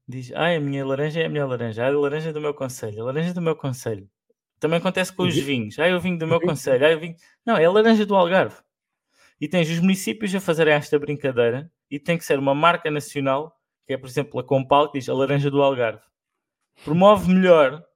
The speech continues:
Speaker 1: o produto do que os municípios onde, onde, que têm isso. Porque tens que fazer o cluster grande, tens que vender em grande. É, é a região, o
Speaker 2: Claro.
Speaker 1: Algarve, que tem boa laranja. Não interessa se é do vizinho ou a minha.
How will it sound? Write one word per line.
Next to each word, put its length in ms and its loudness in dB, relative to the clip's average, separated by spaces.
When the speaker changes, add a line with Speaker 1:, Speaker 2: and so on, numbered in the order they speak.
Speaker 1:
o 120 -6
produto 580 -6
do 140 -10
que 80 -4
os 100 -6
municípios 880 -10
onde, 200 -6
onde, 440 -8
que 100 -20
têm 300 -4
isso. 240 -14
Porque 200 -6
tens 160 2
que 40 -12
fazer 200 2
o 80 6
cluster 480 -4
grande, 360 -4
tens 180 -12
que 80 -20
vender 320 -4
em 140 -4
grande. 300 -4
É, 240 -6
é 60 -2
a 40 -4
região, 460 -6
o 20 -14
Speaker 2:
Claro. 180 2
Speaker 1:
Algarve, 340 -2
que 80 -20
tem 140 -6
boa 240 -2
laranja. 420 -2
Não 100 -12
interessa 360 -10
se 140 -8
é 40 -6
do 120 -8
vizinho 360 -8
ou 40 -4
a 60 -6
minha. 400 -10